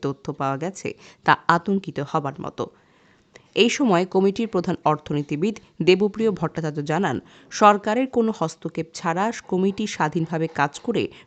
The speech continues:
রিপোর্ট প্রদান করেছে। পরে প্রধান উপদেষ্টা অধ্যাপক ইউনিস বলেন, এটি একটি ঐতিহাসিক দলিল। জুলাই আগস্টের গণঅভ্যুত্থানের পর যে অর্থনীতিকে ভঙ্গুর অবস্থা ছিল,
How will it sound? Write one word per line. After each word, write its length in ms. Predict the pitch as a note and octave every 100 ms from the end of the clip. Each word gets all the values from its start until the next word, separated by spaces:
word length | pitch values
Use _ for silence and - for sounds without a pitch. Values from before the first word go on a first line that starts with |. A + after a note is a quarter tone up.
| -
রিপোর্ট 360 | F3+ F#3+ G#3 G3
প্রদান 260 | E3+ C#3+ B2+
করেছে। 360 | B2+ A2+ A#2 C3+ - - _
পরে 260 | G3 G3 B3+
প্রধান 340 | C#4+ F#3 F#3 F3
উপদেষ্টা 480 | D3+ D#3 D3+ D3+ G3+ F#3+
অধ্যাপক 420 | D3 C#3 C#3+ D3+ C3+
ইউনিস 300 | C#3 C3 B2+
বলেন, 260 | - C3+ G3 A3+ - -
এটি 240 | F#3+ G3
একটি 240 | C#4 - D#3 -
ঐতিহাসিক 640 | G3 G3+ G3 G3 F3 - C3
দলিল। 280 | C3+ A#2 A2+ - - -
জুলাই 340 | F3 G#3 A#3 A#3+
আগস্টের 440 | G3 F#3+ G3 - G#3
গণঅভ্যুত্থানের 800 | D3+ D3 D3+ D3+ D#3+ - D3+ C#3 -
পর 140 | D3+ G#3
যে 160 | F3+ D3+ C#3+ - -
অর্থনীতিকে 720 | D#3+ E3+ - G#3 G3 G3+ A3
ভঙ্গুর 480 | E3+ E3+ F3+ F#3 G#3+ -
অবস্থা 380 | D3 D3 - E3+
ছিল, 220 | - G#3